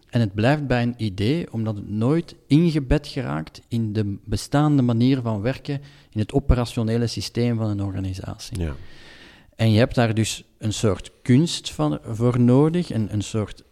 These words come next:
Speaker 1: ruimte die je moet creëren als leider om die ideeën te kunnen koppelen aan de operationele realiteit.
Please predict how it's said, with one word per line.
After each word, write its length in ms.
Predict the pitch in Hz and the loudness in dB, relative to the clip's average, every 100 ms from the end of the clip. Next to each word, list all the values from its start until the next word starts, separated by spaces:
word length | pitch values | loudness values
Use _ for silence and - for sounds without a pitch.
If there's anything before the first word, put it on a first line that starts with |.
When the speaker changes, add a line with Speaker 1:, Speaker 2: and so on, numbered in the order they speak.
| - | -12
Speaker 1:
ruimte 720 | 107 110 113 120 143 170 170 | -6 -2 2 4 4 2 0
die 120 | 165 | -2
je 80 | 165 | 0
moet 180 | 165 - | -2 -4
creëren 440 | 156 147 156 151 | -2 0 0 -2
als 220 | 120 - | -4 -4
leider 520 | 110 101 123 160 160 - | -4 -2 -2 -2 -6 -8
om 220 | - 117 | -6 -4
die 140 | 104 107 | -4 -6
ideeën 640 | 104 90 98 107 143 170 | -8 -8 -2 0 2 0
te 100 | - | -6
kunnen 280 | 143 117 101 - | -8 -6 -6 -6
koppelen 440 | - 156 - 147 - | -4 -4 -2 -4 -6
aan 120 | 113 | -6
de 160 | 117 - | -6 -4
operationele 1000 | 120 - 113 - 107 95 92 95 104 104 - - - - | -4 -2 -4 -4 -6 -4 -4 -2 -2 -6 -10 -20 -20 -10
realiteit. 920 | 104 107 101 92 - 80 - - - | -4 -2 -2 -4 -6 -8 -10 -16 -20